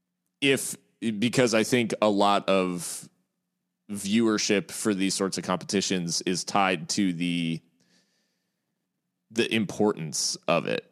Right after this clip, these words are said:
Like, you know, the, the perceived, like, grandeur of the occasion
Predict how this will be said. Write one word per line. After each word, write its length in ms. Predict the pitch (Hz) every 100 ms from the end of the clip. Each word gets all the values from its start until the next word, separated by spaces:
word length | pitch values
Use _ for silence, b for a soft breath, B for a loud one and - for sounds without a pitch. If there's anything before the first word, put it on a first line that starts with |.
| -
Like, 280 | 110 85 - -
you 140 | 107
know, 120 | 92 82
the, 280 | 95 90 -
the 140 | 101
perceived, 640 | 92 110 101 - 117 104 92
like, 320 | 95 80 -
grandeur 800 | 101 107 107 104 101 92 87 87
of 580 | 101 98 92 85 87 - -
the 200 | 98 80
occasion 680 | - 95 98 120 127 151